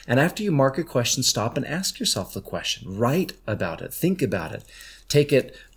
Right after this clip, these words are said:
question by question, verse by verse. If Alma chapter five takes you months or years to work your way through because you're wrestling with these questions, good,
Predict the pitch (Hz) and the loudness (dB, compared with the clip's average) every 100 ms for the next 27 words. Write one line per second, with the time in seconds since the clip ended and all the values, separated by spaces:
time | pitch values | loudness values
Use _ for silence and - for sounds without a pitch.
0 | - - - 151 - - 165 147 143 - | -10 -2 2 2 2 0 0 0 0 0
1 | 139 - 117 101 131 - - 120 113 139 | 0 0 -2 0 0 0 0 0 4 2
2 | 123 120 127 139 135 139 139 123 127 131 | 2 0 2 2 2 0 2 0 2 2
3 | - 120 - 123 117 120 143 139 - 117 | -2 -2 0 2 4 4 4 0 0 0
4 | 104 107 110 147 135 120 - 123 117 131 | 0 0 2 2 2 0 0 0 0 0
5 | - 117 113 110 - 123 135 120 110 110 | -2 2 2 2 0 2 2 0 -2 -4
6 | 101 104 98 107 107 123 110 101 104 - | -2 -2 0 0 0 0 -2 -2 -4 -4
7 | 107 104 - 110 - - - - - 123 | -4 -4 -4 -4 -6 -8 -18 -20 -16 -12
8 | 95 120 98 80 | 0 2 2 0